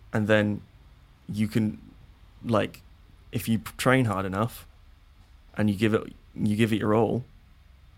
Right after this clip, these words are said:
you know, you, if you lose, you lose, but,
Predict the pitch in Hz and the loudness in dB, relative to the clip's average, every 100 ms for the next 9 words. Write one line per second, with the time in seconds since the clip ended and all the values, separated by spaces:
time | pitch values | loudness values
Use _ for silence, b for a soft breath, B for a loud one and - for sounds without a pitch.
0 | - - - - - - - 117 107 98 | -20 -20 -20 -20 -20 -20 -4 2 2 2
1 | 92 - - 104 113 113 110 - - - | -4 -16 -14 0 4 4 2 -2 -10 -20
2 | - - - - - 110 113 117 127 117 | -20 -20 -20 -14 -8 -2 0 4 4 4
3 | 95 107 117 113 104 - - - - - | 0 0 2 2 0 -4 -10 -18 -20 -20
4 | - - 110 - | -18 -2 0 -2